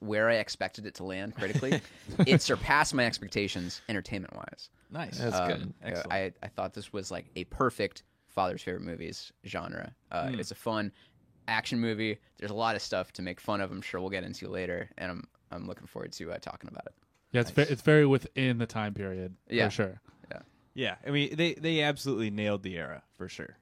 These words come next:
Speaker 3: It, it, and for the genre of our podcast, it's nearly perfect.
Speaker 1: Yeah.
Speaker 3: Um,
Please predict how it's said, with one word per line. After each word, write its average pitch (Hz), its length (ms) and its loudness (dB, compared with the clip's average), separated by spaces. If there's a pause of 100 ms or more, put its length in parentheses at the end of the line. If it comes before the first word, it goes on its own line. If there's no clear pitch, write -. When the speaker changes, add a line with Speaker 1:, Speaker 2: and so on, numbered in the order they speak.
Speaker 3:
It, 123 60 -2
it, 127 400 0
and 120 280 0
for 120 220 2
the 104 140 2
genre 110 400 2
of 101 100 2
our 95 100 2
podcast, 104 600 -2
it's - 320 -8
nearly 87 320 -4
perfect. - 440 -14 (100)
Speaker 1:
Yeah. 92 180 -4 (640)
Speaker 3:
Um, 98 500 0